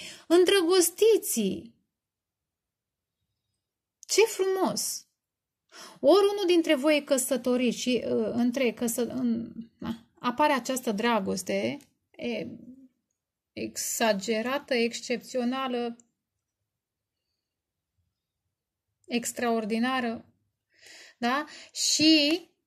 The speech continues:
între această dragoste și căsnicie sau job sau datorie, apropo, dacă sunteți pe scenă, dar nu obligatoriu, sau în fața unui public, că poate vorbi, sunteți orator, da? Sau aveți de prezentat cine știe ce chestiuni, apare concurența, apare invi-,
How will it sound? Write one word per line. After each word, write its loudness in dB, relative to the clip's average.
între 2
această 0
dragoste -2
și -8
căsnicie -6
sau -2
job 8
sau 0
datorie, -2
apropo, -6
dacă -6
sunteți -6
pe -2
scenă, -6
dar -6
nu -4
obligatoriu, -4
sau -6
în -4
fața -6
unui -4
public, -4
că -8
poate -6
vorbi, -4
sunteți -6
orator, -6
da? -6
Sau -6
aveți 0
de -6
prezentat -2
cine -4
știe -6
ce -8
chestiuni, -4
apare -4
concurența, -4
apare -2
invi-, -6